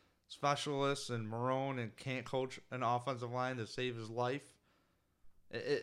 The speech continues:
if Rex says it's ready to go with Darby, I say you just throw, I, I would say you throw Corey Graham up there in safety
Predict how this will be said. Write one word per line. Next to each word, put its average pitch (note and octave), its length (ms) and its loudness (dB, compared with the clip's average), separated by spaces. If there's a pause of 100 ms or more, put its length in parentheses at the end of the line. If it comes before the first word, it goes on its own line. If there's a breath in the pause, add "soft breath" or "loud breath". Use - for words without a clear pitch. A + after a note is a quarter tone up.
if B2+ 140 -2
Rex D#3+ 300 4
says F3+ 260 2
it's D3+ 140 -4
ready D#3+ 240 4
to E3 80 2
go E3 400 4
with C#3+ 180 -2
Darby, D#3 540 2
I C3+ 120 2
say D3+ 200 0
you C3+ 220 0
just A#2+ 360 -2 (540 soft breath)
throw, C3 400 2
I, B2 160 2
I B2+ 140 2
would B2+ 180 -2
say B2 220 0
you A2+ 180 0
throw A#2 220 -2
Corey A#2 300 0
Graham A2 340 -2
up G#2 160 -4
there A2+ 160 -2
in G2+ 60 -6
safety A2+ 560 -4